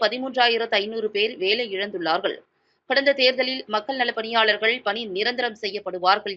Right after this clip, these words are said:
என திமுக தேர்தல் அறிக்கையில் அறிவித்தது. ஆனால், இதுவரை அதற்கான நடவடிக்கைகளை மேற்கொள்ளவில்லை. சென்னை உயர்நீதிமன்ற தீர்ப்பின்படி மக்கள் நல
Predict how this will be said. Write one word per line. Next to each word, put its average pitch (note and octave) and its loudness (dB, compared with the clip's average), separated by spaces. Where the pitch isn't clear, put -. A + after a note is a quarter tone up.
என F3 -2
திமுக A3 -6
தேர்தல் A3 -4
அறிக்கையில் G3 -4
அறிவித்தது. E3+ -4
ஆனால், C4 4
இதுவரை B3 0
அதற்கான A#3 2
நடவடிக்கைகளை G3+ -2
மேற்கொள்ளவில்லை. F#3 -2
சென்னை C4+ 4
உயர்நீதிமன்ற A#3+ -4
தீர்ப்பின்படி G#3+ -4
மக்கள் B3+ -2
நல A#3 0